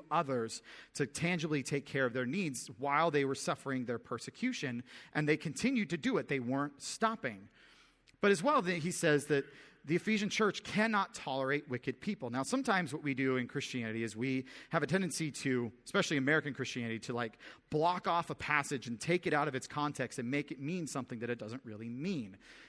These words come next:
Okay? And sometimes people could use this as a verse to say, "All right, well, I'm gonna distance myself from all wicked people and stay away from them."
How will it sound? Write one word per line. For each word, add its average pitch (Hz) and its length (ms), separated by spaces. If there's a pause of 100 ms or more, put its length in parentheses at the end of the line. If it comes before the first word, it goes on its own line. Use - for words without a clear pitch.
Okay? 175 220 (100)
And 147 240 (220)
sometimes 247 440
people 196 280
could 180 200
use 196 360
this 139 400 (280)
as 190 220
a 175 80
verse 233 280
to 165 100
say, 143 160
"All 170 140
right, 165 140
well, 127 140
I'm 208 80
gonna 151 160
distance - 560
myself 127 560
from 123 260
all 196 240
wicked - 280
people 143 280
and 113 80
stay 160 280
away 131 260
from 117 220
them." 104 240